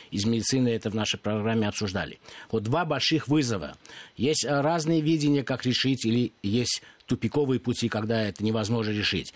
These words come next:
Вот эти два больших вызова, антибиотики при производстве мяса, э, животного белка в целом, яйца, молока, и экологические проблемы, которые нарастают с ростом,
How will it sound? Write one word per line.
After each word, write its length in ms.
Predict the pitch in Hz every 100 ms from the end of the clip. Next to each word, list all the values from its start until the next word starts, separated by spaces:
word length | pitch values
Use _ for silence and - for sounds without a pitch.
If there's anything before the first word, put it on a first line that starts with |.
| - -
Вот 140 | 123 131
эти 160 | 156
два 360 | 156 160 190 -
больших 460 | 120 143 - 170 -
вызова, 500 | 156 123 98 85 73 -
антибиотики 1000 | 104 113 110 131 165 147 - 139 123 -
при 140 | - 131
производстве 680 | 123 123 120 120 - 117 - - - -
мяса, 720 | 113 123 135 131 135 131 123
э, 340 | - 117 113 110
животного 560 | 110 123 120 120 120
белка 360 | 104 113 107 117
в 40 |
целом, 520 | - - 139 135 127 - - -
яйца, 320 | 107 - 131
молока, 640 | 127 123 123 107 120 90 - - - - 131
и 300 | 151 160 - 143
экологические 600 | 151 156 160 160 - 131
проблемы, 380 | 135 139 143 131
которые 340 | 123 127 127
нарастают 640 | 127 123 120 131 127 123 -
с 140 | - 127
ростом, 400 | - - 123